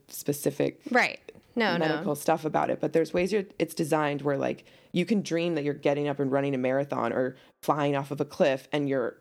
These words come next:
Speaker 1: just actually laying in bed. But when the wires cross, and particularly if I'm sitting up in this chair trying to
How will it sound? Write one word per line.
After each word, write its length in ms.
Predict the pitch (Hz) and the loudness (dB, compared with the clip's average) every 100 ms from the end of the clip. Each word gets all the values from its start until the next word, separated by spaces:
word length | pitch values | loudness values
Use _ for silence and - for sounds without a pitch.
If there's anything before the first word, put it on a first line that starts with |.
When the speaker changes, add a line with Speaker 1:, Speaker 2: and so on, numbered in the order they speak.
| - | -6
Speaker 1:
just 320 | 160 147 - - | -4 -4 -4 0
actually 560 | 143 143 - 151 131 123 | 0 -2 -4 -2 -2 0
laying 320 | 131 117 113 | 0 -2 -2
in 140 | 113 | -2
bed. 400 | 135 131 - - - _ _ _ _ _ _ - | 0 0 0 -4 -12 _ _ _ _ _ _ 2
But 420 | 185 156 135 - - - | 4 4 -2 -6 -12 -2
when 200 | 151 147 | 0 2
the 100 | 143 | 0
wires 600 | 139 147 151 160 156 - | 0 0 2 0 -2 -6
cross, 720 | - - - - - - - _ | -2 0 0 -2 -6 -14 -16 _
and 100 | 147 | -4
particularly 420 | 156 156 175 165 | -2 -2 0 0
if 80 | 147 | 0
I'm 80 | 143 | -4
sitting 400 | - - 165 165 | -6 -2 0 0
up 140 | 147 | -2
in 80 | 139 | -2
this 160 | 131 - | -4 -4
chair 340 | - 180 147 | -4 -2 -2
trying 280 | 143 151 | -2 -2
to 80 | 143 | -2